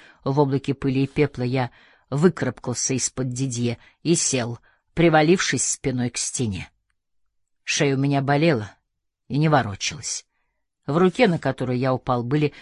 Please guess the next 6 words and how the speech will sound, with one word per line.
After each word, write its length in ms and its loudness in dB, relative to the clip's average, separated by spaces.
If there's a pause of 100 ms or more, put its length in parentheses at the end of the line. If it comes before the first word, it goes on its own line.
(120)
растянуты 680 2
мышцы. 480 2 (480)
В 120 0
остальном 680 4
всё 360 -4
вроде 600 2